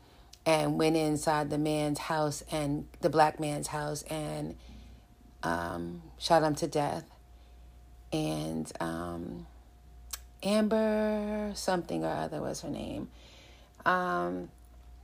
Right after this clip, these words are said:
and then we have people who are affiliated with the police. We know the three males who chased down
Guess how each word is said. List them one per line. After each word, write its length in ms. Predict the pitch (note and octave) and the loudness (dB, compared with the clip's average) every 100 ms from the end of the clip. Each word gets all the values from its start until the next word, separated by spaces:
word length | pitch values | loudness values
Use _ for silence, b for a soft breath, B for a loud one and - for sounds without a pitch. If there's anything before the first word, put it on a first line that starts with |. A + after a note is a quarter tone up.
| - | -10
and 100 | E3 | 4
then 140 | F#3 F3+ | 6 8
we 120 | F#3+ | 6
have 380 | E3+ E3+ E3+ - | 8 8 8 4
people 300 | F#3 E3 F3 | 0 2 4
who 100 | F#3 | 8
are 220 | E3+ D#3+ | 10 8
affiliated 760 | D#3 - G#3+ B3 F3 D#3 D3 | 4 10 10 10 8 6 6
with 160 | - D3+ | 4 0
the 80 | D#3+ | 0
police. 600 | - D3+ D3 - - - - - - - - - - - - - - - - | -2 -4 -2 -4 -6 -10 -16 -20 -20 -20 -20 -20 -20 -20 -20 -20 -20 -20 -4
We 260 | D#3+ E3 D#3+ | 4 6 8
know 200 | D#3 D3+ | 8 8
the 120 | D#3 | 6
three 760 | - E3+ F3 E3 D#3+ D#3+ E3 - - - | 4 4 6 6 4 2 -2 -8 -20 -10
males 880 | D3 D#3+ E3+ E3 D#3 E3 G#3+ G#3+ - - B B B B | 0 6 8 6 4 4 2 0 -6 -12 B B B B
who 200 | - E3 | 2 4
chased 520 | D3+ - E3 E3+ - | 4 4 4 4 2
down 580 | E3+ E3 D#3+ D#3 E3 F3 | 2 2 2 -2 -2 -4